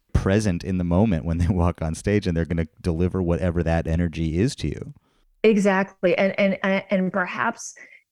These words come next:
Speaker 2: eh, as I think you're suggesting, maybe it even served the music. Maybe
Speaker 1: Yeah.
Speaker 2: there was something about having to just get past the self-consciousness of my, around my appearance
Speaker 1: Yeah.
Speaker 2: in order to deliver the music authentically, which again,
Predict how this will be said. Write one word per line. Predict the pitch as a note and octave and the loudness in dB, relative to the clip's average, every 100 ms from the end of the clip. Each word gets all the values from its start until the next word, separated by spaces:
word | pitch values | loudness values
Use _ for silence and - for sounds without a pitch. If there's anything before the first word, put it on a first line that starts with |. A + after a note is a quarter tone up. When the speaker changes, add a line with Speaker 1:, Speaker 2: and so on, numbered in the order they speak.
| - | -10
Speaker 2:
eh, | - C2 - | -6 -2 0
as | E3+ | 0
I | F3 | 0
think | F3 | 0
you're | E3+ | -2
suggesting, | - - D#3+ D#3+ E3 E3 D#3+ | -6 -6 -2 -2 -2 -4 -2
maybe | F3 F3 | -2 0
it | F#3 | 0
even | F3+ F3 E3+ | 2 0 -2
served | - D#3 E3+ | -2 -4 -2
the | F3 | -2
music. | E3 D3+ - - | -2 -4 -6 -2
Maybe | E3 | 0
Speaker 1:
Yeah. | E3+ F3 | 2 2
Speaker 2:
there | F3 | 2
was | E3+ | 0
something | - D#3+ E3+ E3 | -2 -2 0 0
about | D#3 C#3 | 0 -2
having | - D#3+ D#3+ F3 | -4 -4 0 0
to | D#3+ | 0
just | E3 D3+ - | -2 -4 0
get | E3+ - | -2 -2
past | - E3+ D#3 D#3+ - - _ _ _ | -6 -2 -2 -4 -10 -20 _ _ _
the | F3 | -4
self-consciousness | - - F3 - - F#3 A3+ - A#3+ - | -2 -2 -2 -2 -4 -4 -4 -4 -4 -4
of | F#3 | -4
my, | D#3+ D#3 - - | -2 -2 -4 -4
around | D#3+ D#3+ | -2 0
my | D#3 | -2
appearance | D#3 - D#3+ E3+ C#4 E4+ - | -4 -4 -2 -2 -4 -6 -10
Speaker 1:
Yeah. | C#2+ C#2+ - | -10 -8 0
Speaker 2:
in | F#3+ - | 0 0
order | F3 F3+ F3 A3 | -2 -2 0 0
to | A3 | 2
deliver | F3+ E3+ E3 E3 | 2 2 2 0
the | D#3 | 0
music | D#3 D3+ D3 D#3+ D#3 - _ - D#3+ | -2 -2 -2 -4 -4 -12 _ -4 -2
authentically, | D#3+ - D#3 D#3 F3 A#3 - C#4 | -2 -2 -4 -2 -4 -4 0 2
which | A#3 - - - | 2 -2 -6 -4
again, | E3+ - - D3 D#3+ G#3 | -4 -4 -6 -2 0 -2